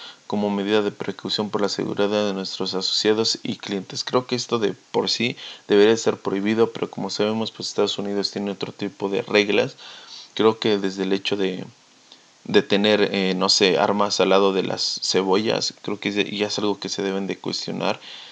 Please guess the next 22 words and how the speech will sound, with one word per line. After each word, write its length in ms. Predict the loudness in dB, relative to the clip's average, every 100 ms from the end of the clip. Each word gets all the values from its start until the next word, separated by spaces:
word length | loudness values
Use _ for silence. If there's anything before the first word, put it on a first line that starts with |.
| -14 -4
Eh, 300 | 0 2 0
desgraciadamente, 800 | -2 -4 -2 0 0 -4 -4 -6
así 360 | -4 -4 0 2
de 120 | 2
fácil 440 | 2 0 -2 -4 -2
es 120 | -2
adquirir 440 | -4 -4 -4 -4
un 120 | -2
arma 220 | -2 -4 -6
en 60 |
Estados 360 | -6 -2 0 0
Unidos, 360 | 0 -2 -2
así 320 | -2 -2 0 0
de 100 | 0
sencillo. 640 | -4 -6 -6 -4 -4 -8 -12 -20 -20 -20 _ _ -14
Vas 380 | -2 4 4 4
como 240 | -4 -4
cualquier 380 | -4 -2 -2 -2
día 220 | 0 0
a 40 |
Walmart, 520 | 2 4 4 2 -2 -4
te 140 | -6